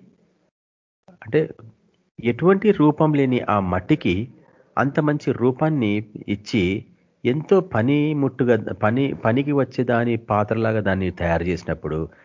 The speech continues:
నేను మీ ప్ర-, ఇశ్రాయేల్ ప్రజలకి చేయలేనా, మీకు చేయలేనా? ఆయన పరమ కుమ్మరి అన్న విషయము అక్కడ జ్ఞాపకం చేయబడుతుంది. మనము మట్టి నుంచి చేయబడ్డ వాళ్ళం కదా. కాబట్టి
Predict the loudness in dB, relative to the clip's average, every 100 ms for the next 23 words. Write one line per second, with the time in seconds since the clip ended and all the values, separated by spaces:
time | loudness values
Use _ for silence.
0 | _ _ -10 -2 2 2 4 2 0 -2
1 | -6 -14 _ -10 -4 -4 -2 -2 -2 0
2 | -2 -2 -6 -2 0 0 0 -2 -2 -4
3 | -2 0 0 -2 -4 -6 0 0 0 -2
4 | 0 2 0 -2 -6 -10 _ _ _ _
5 | _ _ _ _ _ _ _ _ _ _
6 | _ 0 2 0 2 2 4 2 0 2
7 | 4 4 2 0 -2 -2 -2 -2 -2 -4
8 | -8 -20 _ _ _ -10 -6 -4 -2 -4
9 | -2 -2 0 0 0 -4 -6 -10 -14 _
10 | -10 -4 -2 -2 -2 -2 -2 -2 -2 -2
11 | 0 0 0 0 0 0 0 -2 -4 -6
12 | -8 -20 _ _ _ _ -2 2 2 0
13 | -4 -4 -10